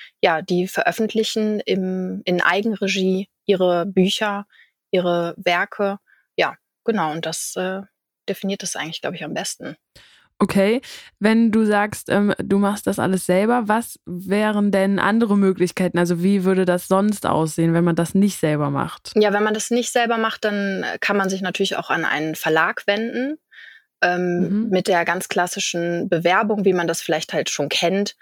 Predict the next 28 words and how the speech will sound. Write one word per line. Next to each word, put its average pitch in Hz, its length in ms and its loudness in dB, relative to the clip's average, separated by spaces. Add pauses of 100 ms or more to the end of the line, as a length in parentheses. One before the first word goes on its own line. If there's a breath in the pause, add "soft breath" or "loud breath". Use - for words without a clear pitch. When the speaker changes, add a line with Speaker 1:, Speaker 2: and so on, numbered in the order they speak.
(440 loud breath)
Speaker 1:
Ähm, 160 420 0
man 151 340 0 (140)
erstellt 165 500 0
ein 147 260 -2
Exposé, 240 960 0
ähm, 175 600 -4 (220)
mit 180 200 -2
seinem 170 580 -2 (120)
Manuskript, 175 600 -2
also 170 180 2
Auszügen 202 580 0
aus 180 160 -6
dem 185 100 -2
Manuskript - 640 -6 (520 loud breath)
und 202 280 0
schickt - 340 0
das 196 160 -4
dann 190 200 0
an 180 160 -2
einen 165 460 -4 (140)
Verlag. 143 560 0
Meistens 170 360 -4
kommt - 220 -4
dann 170 80 0
noch 165 100 -6
der 160 140 -4
Lebenslauf 185 600 2
dazu. 190 560 0